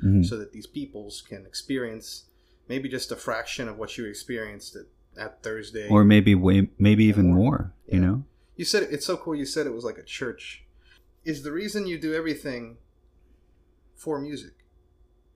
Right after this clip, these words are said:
Speaker 2: You know what I mean? Like, you, you believe that people should experience music. That's just a sentence right there.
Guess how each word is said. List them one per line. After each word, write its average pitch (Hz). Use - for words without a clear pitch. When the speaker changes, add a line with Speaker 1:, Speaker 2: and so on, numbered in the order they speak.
Speaker 2:
You 139
know 139
what 139
I 139
mean? 151
Like, 135
you, 165
you 165
believe 147
that 117
people 127
should -
experience 139
music. 113
That's 131
just -
a 107
sentence 107
right 110
there. 117